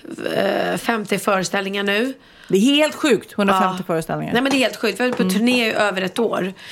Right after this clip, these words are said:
Speaker 1: Och jag älskar det här gänget, så det finns ingenting i mig som bara, "Gud, jag är så trött på dem."
Speaker 2: Mm.
Speaker 1: Men man är lite trött på att göra samma, samma sak hela tiden.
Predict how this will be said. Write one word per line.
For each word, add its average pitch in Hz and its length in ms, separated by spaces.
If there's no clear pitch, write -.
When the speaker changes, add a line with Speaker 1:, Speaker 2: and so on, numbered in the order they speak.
Speaker 1:
Och - 200
jag 247 180
älskar 269 440
det 262 60
här 214 80
gänget, 220 460
så 220 80
det 214 60
finns 240 180
ingenting 262 520
i 208 200
mig 185 220
som 190 180
bara, 185 140
"Gud, 196 220
jag 190 80
är 180 40
så 185 120
trött 180 400
på 196 100
dem." 185 320
Speaker 2:
Mm. 196 120
Speaker 1:
Men 233 160
man 269 200
är 254 220
lite 247 280
trött 196 340
på 208 60
att 208 60
göra 202 220
samma, 190 380
samma 185 260
sak 185 320
hela 175 120
tiden. 196 420